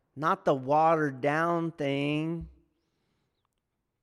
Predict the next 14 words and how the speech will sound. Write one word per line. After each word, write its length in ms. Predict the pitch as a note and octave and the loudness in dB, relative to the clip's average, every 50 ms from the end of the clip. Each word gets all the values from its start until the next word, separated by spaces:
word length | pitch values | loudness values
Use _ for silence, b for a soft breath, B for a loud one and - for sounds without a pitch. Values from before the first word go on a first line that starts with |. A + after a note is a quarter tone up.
| _ | _
for 160 | - C#3 C#3+ - | -2 -2 0 0
people 380 | - E3 F3 E3+ D3 E3 E3 D3 | -2 -6 -6 -6 -2 -2 -2 0
that 220 | C3+ C#3 B2+ - - | 0 0 0 0 -2
have 540 | - - - - F3+ G#3+ A#3+ A#3 G#3 E3 D3 | -10 -14 -10 -6 -2 0 0 0 0 -2 -2
no 220 | C3 B2 A2+ A2 | -2 -2 -2 -2
commitment. 800 | - - C#3+ A#2 A2+ A2 F#2+ F2 - B1 F#2+ F2+ D2+ C2+ C2 _ _ _ _ _ _ _ _ _ _ _ _ _ _ _ _ _ _ _ _ _ _ _ _ _ _ _ | -6 -8 -10 -8 -8 -8 -8 -10 -10 -12 -14 -14 -16 -18 -20 _ _ _ _ _ _ _ _ _ _ _ _ _ _ _ _ _ _ _ _ _ _ _ _ _ _ _
Trial 400 | - - C#3+ C#3+ D#3+ D#3 D3 C3+ | -10 -4 0 0 2 2 2 0
members. 560 | B2+ C3+ C#3+ D3+ D#3 D3 B2 G#2+ F#2 E2+ F#2+ | 0 -2 -2 -2 -2 -4 -6 -6 -8 -10 -8
That's 240 | - E3 G3+ A3+ - | -4 -4 -4 -4 -2
what 140 | G#3+ D#3+ C3+ | -2 0 0
a 100 | B2 A#2+ | 0 -2
trial 380 | - - D#3+ D#3 D3 C#3 C3+ | -2 -4 -2 0 0 0 0
member 420 | C3 C3 C3 C#3 C3+ B2+ B2+ A#2+ - - | -2 -2 -4 -4 -4 -4 -6 -6 -6 -6
is. 480 | - E3 F3+ C#3 F2 - - - - | -6 -4 -4 -4 -6 -8 -10 -16 -20